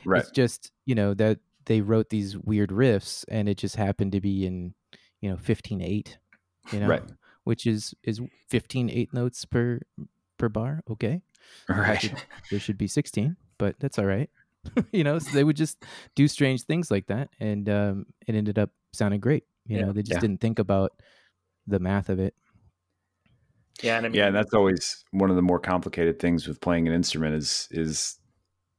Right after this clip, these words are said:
Speaker 1: overthinking it sometimes. What were you gonna say, Luke?
Speaker 3: Oh, um, I was just gonna say, just, you know, kind of, um, you know, listening to, you know, their previous stuff, their, their stuff before Super Unknown, um, and really kind of, I mean, 'cause,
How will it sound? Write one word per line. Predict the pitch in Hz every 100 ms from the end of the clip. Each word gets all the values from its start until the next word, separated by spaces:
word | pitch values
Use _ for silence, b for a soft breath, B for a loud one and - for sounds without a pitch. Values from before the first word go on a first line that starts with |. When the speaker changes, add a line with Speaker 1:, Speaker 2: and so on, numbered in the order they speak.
| _ _ _ -
Speaker 1:
overthinking | 101 92 92 104 98 98 82
it | 65 -
sometimes. | 85 76 82 78 73 - _ _ _ -
What | 98
were |
you | 98
gonna | 90
say, | - 85
Luke? | 82 82 - _ -
Speaker 3:
Oh, | 143 139 123 110 107 117
um, | 120 113 104 110
I | 113 127
was | 117
just | 113 -
gonna | 104
say, | - 107 101 101 110 -
just, | 110 95 - 120
you | 98
know, | 95
kind | 101 123 110
of, | 104 92 - - 110
um, | 95 95 98 - _
you | 107
know, |
listening | 101 120 117 107 104
to, | - 107 104 104 b b b b -
you | 120
know, | 107
their | 110
previous | - 139 135 113 107
stuff, | - - 104 101 - -
their, | 110 123
their | 107
stuff | - 123
before | 101 - 110 98
Super | - 95 95
Unknown, | 92 95 101 95 101 b b b
um, | 104 101 120
and | 113
really | 113 123 110
kind | 104 120 110
of, | 117 120
I | 120
mean, | 113
'cause, | 113 110 - -